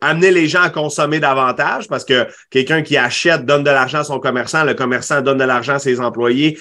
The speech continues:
et ça fait rouler l'économie. Donc, c'est une autre belle façon de sortir d'une récession. Fait que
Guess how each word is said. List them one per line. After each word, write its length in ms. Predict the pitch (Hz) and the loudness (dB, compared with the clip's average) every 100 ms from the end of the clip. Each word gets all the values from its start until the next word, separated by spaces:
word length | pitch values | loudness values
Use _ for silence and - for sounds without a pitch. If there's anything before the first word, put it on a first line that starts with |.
| - | -10
et 80 | - | -6
ça 160 | 123 135 | -4 -2
fait 160 | 170 | 0
rouler 240 | 170 147 151 | 0 2 2
l'économie. 720 | 139 131 131 123 123 147 143 - | 2 2 0 0 -2 -4 -6 -6
Donc, 240 | 110 110 | -4 -4
c'est 140 | - 117 | -4 -2
une 100 | 131 | 0
autre 160 | 135 | 0
belle 160 | 110 135 | 0 0
façon 320 | 135 123 143 | 0 -2 -2
de 60 | 131 | -4
sortir 320 | 120 - 151 | -4 -2 -2
d'une 160 | 120 | -2
récession. 500 | 110 110 135 135 113 - - - _ | -2 -4 -6 -6 -8 -10 -20 -20 _
Fait 140 | 127 | -4
que 80 | 120 | -4